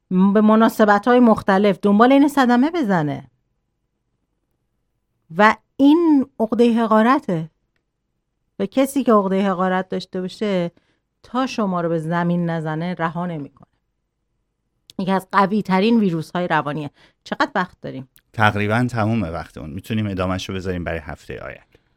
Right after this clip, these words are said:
Speaker 1: ام، باشه، پس من یه سری سوال‌ها، سوالا رو دارم که کمک کننده است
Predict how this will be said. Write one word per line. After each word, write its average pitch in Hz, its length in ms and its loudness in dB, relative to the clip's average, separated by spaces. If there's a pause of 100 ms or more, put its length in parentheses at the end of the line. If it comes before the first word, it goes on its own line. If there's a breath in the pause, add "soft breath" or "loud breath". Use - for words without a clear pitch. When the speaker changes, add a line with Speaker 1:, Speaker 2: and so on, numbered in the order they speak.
(540)
Speaker 1:
ام، 247 680 2
باشه، - 300 4
پس 247 180 -6
من 339 160 0
یه 359 120 -2
سری 349 220 -4
سوال‌ها، 254 1040 2 (280)
سوالا 240 500 4
رو 294 160 2
دارم 196 440 2
که 202 120 -6
کمک 208 400 2
کننده 202 480 0
است 202 360 -2